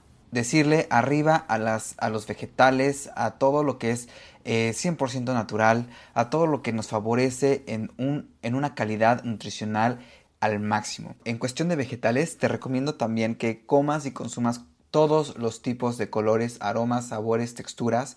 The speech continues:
porque obviamente a medida que tú los consumas vas a tener mayores beneficios. Las dietas ricas en vegetales y frutas nos ayudan con la vista a medida que envejecemos.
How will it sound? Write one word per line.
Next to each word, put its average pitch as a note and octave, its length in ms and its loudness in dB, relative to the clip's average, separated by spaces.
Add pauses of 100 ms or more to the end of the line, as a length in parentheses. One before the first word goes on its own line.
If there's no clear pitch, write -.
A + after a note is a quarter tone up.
porque D#3+ 580 6
obviamente C3 640 0
a A2+ 120 2
medida B2+ 420 0
que A2+ 140 -4
tú A#2 340 -2
los G#2+ 180 -6
consumas A#2 540 -2
vas G#2 160 -2
a A2+ 60 -6
tener G#2+ 360 -2 (300)
mayores A#2+ 520 2
beneficios. - 680 -8 (340)
Las C3 280 6
dietas D#3 400 4
ricas C#3+ 280 2
en A#2+ 120 0
vegetales B2+ 840 0 (320)
y C3 140 -2
frutas D#3 800 0 (240)
nos C3+ 160 -2
ayudan D3+ 640 4
con A2 220 0
la G#2+ 100 2
vista A#2+ 600 0
a A2 100 -2
medida A#2 380 2
que A2+ 320 2
envejecemos. A#2 880 -4